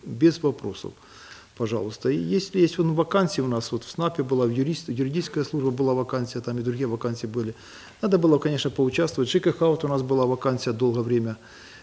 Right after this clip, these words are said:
Никто не захотел быть п-, проигранным, как,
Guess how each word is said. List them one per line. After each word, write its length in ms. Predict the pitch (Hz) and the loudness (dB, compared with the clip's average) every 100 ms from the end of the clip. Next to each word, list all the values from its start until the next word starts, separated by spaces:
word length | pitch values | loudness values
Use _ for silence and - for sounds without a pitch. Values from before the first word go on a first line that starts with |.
| - | -8
Никто 280 | 131 - 131 | -6 0 2
не 120 | 131 | 2
захотел 460 | 120 123 120 131 | 0 -2 0 0
быть 260 | 113 120 117 | 2 0 -2
п-, 140 | - - - - _ | -8 -16 -16 -20 _
проигранным, 680 | 160 151 147 131 135 135 123 | 4 6 6 4 0 0 0
как, 180 | 123 | -2